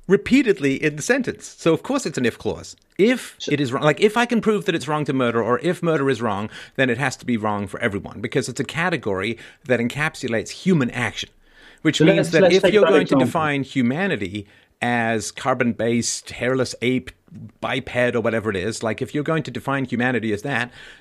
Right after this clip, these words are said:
Speaker 1: then, I mean, it's almost like a tautology, but it's worth reminding people of this. Like, if you're going to claim something is true for all human beings, then it has to be true for all human beings. And if morality is something, if we can prove that murder is wrong, then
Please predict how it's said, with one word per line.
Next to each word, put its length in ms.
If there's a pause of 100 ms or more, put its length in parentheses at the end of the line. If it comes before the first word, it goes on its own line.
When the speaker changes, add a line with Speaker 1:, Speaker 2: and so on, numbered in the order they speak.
(100)
Speaker 1:
then, 560
I 80
mean, 80
it's 120
almost 300
like 160
a 40
tautology, 520
but 160
it's 120
worth 220
reminding 460
people 320
of 100
this. 220
Like, 200
if 180
you're 100
going 180
to 60
claim 340
something 380
is 120
true 260
for 120
all 160
human 280
beings, 400
then 100
it 100
has 200
to 60
be 80
true 200
for 100
all 140
human 240
beings. 400
And 200
if 220
morality 640 (800)
is 200
something, 500
if 380 (120)
we 160
can 420
prove 300
that 120
murder 240
is 120
wrong, 220
then 180